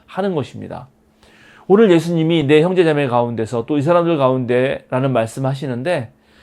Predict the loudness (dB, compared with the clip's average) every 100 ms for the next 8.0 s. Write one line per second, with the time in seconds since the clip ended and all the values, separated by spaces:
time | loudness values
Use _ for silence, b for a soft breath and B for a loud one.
0 | b _ 2 4 4 0 -4 -2 -2 -4
1 | -4 0 0 0 -4 -6 -4 -4 -4 0
2 | 0 0 -2 -2 -2 -4 -6 -8 -8 -8
3 | -8 -12 b b b b -2 -2 0 0
4 | 2 0 0 -2 -2 -2 -2 -6 -2 -2
5 | 0 0 2 2 0 b b b -10 -4
6 | -2 0 -2 0 0 2 0 -2 -4 -6
7 | -2 0 2 0 0 0 0 0 -6 -10